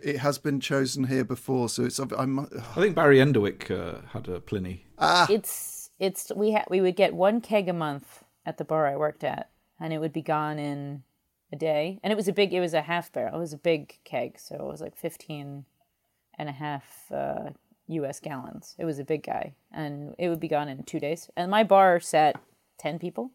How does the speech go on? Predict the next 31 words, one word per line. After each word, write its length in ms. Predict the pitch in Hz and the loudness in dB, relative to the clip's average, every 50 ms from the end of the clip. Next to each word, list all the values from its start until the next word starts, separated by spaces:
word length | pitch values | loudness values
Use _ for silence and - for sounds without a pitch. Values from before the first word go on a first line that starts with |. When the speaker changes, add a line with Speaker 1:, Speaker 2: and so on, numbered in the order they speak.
| _ _ | _ _
Speaker 3:
twelve 180 | - 165 175 - | -6 -6 -6 -6
people. 340 | - 214 214 - 262 262 - _ _ _ - | -8 -10 -10 -10 -12 -14 -14 _ _ _ 0
Speaker 1:
Well, 300 | 185 151 151 147 135 - _ | 2 4 4 4 2 -2 _
we're 180 | 170 147 165 170 | -2 0 0 0
gonna 300 | 151 175 175 170 170 160 - _ _ _ | 0 0 0 0 -2 -4 -6 _ _ _
find 440 | _ - - - 151 143 135 127 117 | _ -6 0 2 4 4 4 4 4
out 380 | 127 117 110 101 - - - - - _ | 2 2 2 0 -2 -6 -8 -8 -10 _
what 240 | - - 120 123 - | -6 -4 -4 -2 -2
your 180 | - 120 117 113 | -2 -2 -2 -2
dream 400 | 101 - 120 120 120 117 113 107 | -2 -2 0 0 2 2 0 0
bar 420 | 104 107 98 95 90 87 104 - - _ | -2 -2 -2 -2 -2 -4 -6 -8 -10 _
would 180 | - 113 110 95 | -6 -6 -4 -2
look 240 | 110 110 - - - | -2 -4 -4 -4 -4
like, 380 | 107 104 101 101 - - - - | -4 -2 -2 -2 -4 -8 -8 -6
as 260 | 120 107 98 107 - | -6 -6 -6 -8 -8
well 240 | 117 117 131 139 135 | -4 0 2 2 2
as 140 | 123 107 110 | 0 0 -2
what 160 | 110 110 107 | -2 -2 0
else 240 | 110 104 101 - - | 0 -2 -2 -4 -6
it 60 | - | -6
would 160 | - 110 - | -8 -6 -6
serve. 480 | - - - 113 101 98 107 104 - - - - | -4 -4 -2 -2 -2 -2 -2 -4 -6 -12 -6 -4
In 160 | 151 131 151 | -4 -4 -4
part 460 | - - - 156 143 147 - - - | -6 -4 0 2 2 2 2 0 -2
two, 260 | - - 147 127 135 | 0 2 2 2 4
we 140 | 156 160 160 | 4 2 2
will 80 | 156 147 | 2 0
continue 680 | - 170 156 139 - 170 185 180 165 165 185 220 247 - | -2 -4 -2 0 2 2 2 2 2 0 0 -2 -4 -2
with 240 | - 147 131 107 - - | -2 -2 -2 -2 -4 -4
M 240 | - 131 123 123 123 | -2 0 2 2 2
Sorter 560 | 120 - - 127 117 120 - - 135 135 - | 0 0 -2 -2 -2 -2 -2 0 0 0 0